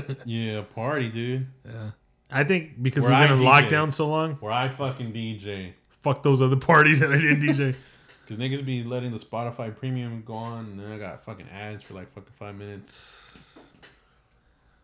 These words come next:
Speaker 1: You frequently find yourself wandering, I'm sorry, wondering how technological advancement could change everyday life.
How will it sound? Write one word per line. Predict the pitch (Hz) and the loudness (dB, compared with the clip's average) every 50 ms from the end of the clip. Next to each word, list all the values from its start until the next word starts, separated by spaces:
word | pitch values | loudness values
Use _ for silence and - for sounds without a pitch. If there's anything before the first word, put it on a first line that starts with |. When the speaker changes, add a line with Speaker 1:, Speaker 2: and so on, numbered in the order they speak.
| _ _ _ - | _ _ _ -2
Speaker 1:
You | 143 143 - | 0 0 0
frequently | - 160 185 190 - 214 202 190 165 135 | 4 2 2 2 2 0 2 2 2 0
find | - 151 151 151 147 | 0 0 0 0 0
yourself | 143 123 - - 147 139 127 107 104 | 0 -2 0 2 4 4 4 2 -2
wandering, | 104 113 120 131 139 156 165 170 175 175 180 185 180 151 - - | -4 0 2 4 6 6 4 4 2 2 2 0 -2 -6 -8 -10
I'm | 120 107 - | -10 -10 -10
sorry, | - 107 101 101 98 92 - - | -10 -12 -12 -12 -12 -14 -10 -4
wondering | 127 139 170 196 190 151 135 123 120 113 | 0 4 4 4 6 6 4 4 2 0
how | 104 - 135 131 | 0 0 0 0
technological | - - 139 117 123 127 127 131 123 123 123 120 120 117 117 123 117 - 123 117 117 117 - | 2 0 -2 -2 -2 -4 -4 -2 -2 -2 0 0 -2 -2 -2 -4 -4 -2 -4 -2 -4 -4 -6
advancement | 120 117 110 104 104 110 107 104 - - - 104 101 - _ _ _ _ _ _ - _ _ _ _ _ _ _ - | -6 -6 -6 -6 -6 -6 -6 -8 -10 -12 -12 -12 -14 -14 _ _ _ _ _ _ -20 _ _ _ _ _ _ _ -14
could | - - 147 147 147 139 - | -4 0 2 2 2 0 -2
change | - - 131 127 127 123 120 113 117 | -2 -2 -2 0 0 -2 -2 -4 -6
everyday | 107 120 117 110 113 104 98 104 107 107 | -10 -10 -8 -6 -6 -6 -6 -6 -8 -6
life. | 101 98 98 98 98 98 95 - - _ | -8 -8 -8 -8 -8 -10 -10 -12 -16 _